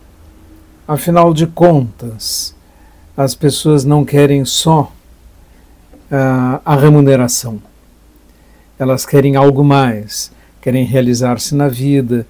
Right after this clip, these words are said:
querem ter uma vida que tem sentido. Então nós vemos pessoas deixando até o mundo do trabalho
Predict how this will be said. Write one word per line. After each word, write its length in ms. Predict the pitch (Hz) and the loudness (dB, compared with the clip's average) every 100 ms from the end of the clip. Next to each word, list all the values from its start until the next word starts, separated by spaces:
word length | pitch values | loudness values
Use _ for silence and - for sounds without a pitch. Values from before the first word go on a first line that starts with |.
| - _ | -16 _
querem 220 | - 135 | -2 -2
ter 180 | 123 139 | 0 -2
uma 140 | 131 123 | 0 -2
vida 260 | 120 123 | 0 -2
que 80 | 113 | -2
tem 200 | - 123 | -2 -4
sentido. 920 | 123 151 135 - 147 135 127 117 113 - _ _ _ - | -2 -4 -4 -4 -2 -2 -4 -8 -10 -14 _ _ _ -4
Então 400 | 139 120 156 156 | -4 0 0 2
nós 220 | 147 131 | 2 2
vemos 340 | 131 143 127 | 0 0 -2
pessoas 720 | - 135 120 - 135 131 - - _ _ | -6 -6 -4 -2 0 0 -4 -14 _ _
deixando 800 | 135 175 180 - 151 151 190 143 | 2 2 2 0 0 0 0 -2
até 240 | 123 - 127 | -2 -2 0
o 120 | 127 | 0
mundo 300 | 120 117 120 | 0 -2 -4
do 100 | 123 | -6
trabalho 720 | - 135 120 123 127 135 | -2 -2 0 -2 0 -2